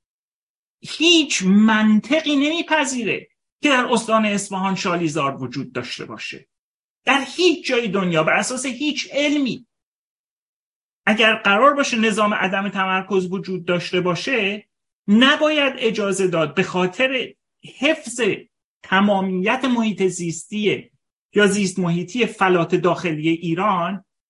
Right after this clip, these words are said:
دولت فدرال باید بیاد، دولت متمرکز باید بیاد، دولت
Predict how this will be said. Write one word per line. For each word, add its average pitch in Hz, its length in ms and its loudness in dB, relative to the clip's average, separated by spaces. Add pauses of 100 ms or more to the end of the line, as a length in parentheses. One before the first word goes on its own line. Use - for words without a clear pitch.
(760)
دولت 202 400 4
فدرال 208 480 2
باید 226 380 -2
بیاد، 214 360 2
دولت 175 320 -4 (240)
متمرکز 175 800 0
باید 185 400 0
بیاد، 185 460 0 (140)
دولت 185 360 2